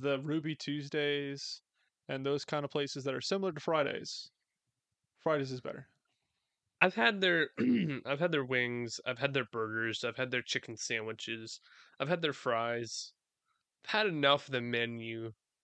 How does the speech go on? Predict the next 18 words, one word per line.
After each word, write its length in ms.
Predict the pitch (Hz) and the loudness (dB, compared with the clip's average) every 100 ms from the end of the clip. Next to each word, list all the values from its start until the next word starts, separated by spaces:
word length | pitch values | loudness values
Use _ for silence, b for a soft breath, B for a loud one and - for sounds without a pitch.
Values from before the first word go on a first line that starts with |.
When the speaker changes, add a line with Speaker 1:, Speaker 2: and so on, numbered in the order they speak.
| _ | _
Speaker 2:
I 80 | 123 | 0
don't 200 | 135 151 - 127 - 127 | 2 0 -4 -18 -16 0
go 200 | 131 123 | 2 4
as 140 | 117 | 2
far 260 | - 123 113 | -2 -2 -2
as 80 | 107 | -4
a 60 | - | -10
five, 420 | - 104 - 120 _ _ b b b b - | -8 -6 -6 -8 _ _ b b b b -8
but 120 | 143 | 2
I'll, 200 | 147 151 - | 6 6 6
I'll 140 | 170 | 4
give 160 | 190 185 | 4 2
'em 80 | 135 | 2
a 40 | |
solid 340 | 117 131 120 110 | 0 0 0 -2
four. 380 | - 123 123 - _ | -8 -12 -12 -12 _
Speaker 1:
Solid 300 | - 185 185 | -8 -6 -6
four. 320 | - 190 180 | -6 -6 -6